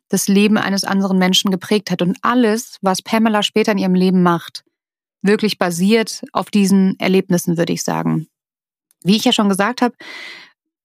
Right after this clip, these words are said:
durch diese, diese Traumatas wollte sie einfach nur weg und sie wollte weg von dieser Insel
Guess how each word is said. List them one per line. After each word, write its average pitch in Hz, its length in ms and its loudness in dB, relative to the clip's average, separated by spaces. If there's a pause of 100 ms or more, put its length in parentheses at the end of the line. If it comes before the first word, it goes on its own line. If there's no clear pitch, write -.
durch 208 300 2
diese, 196 380 2
diese 180 600 0
Traumatas 226 760 0
wollte 190 400 0
sie 185 400 2 (140)
einfach 180 420 -4
nur 170 380 2
weg - 400 -4 (120)
und 180 140 0
sie 180 100 2
wollte 175 280 0
weg 196 160 -2
von 175 160 -2
dieser 165 240 -2
Insel 254 400 4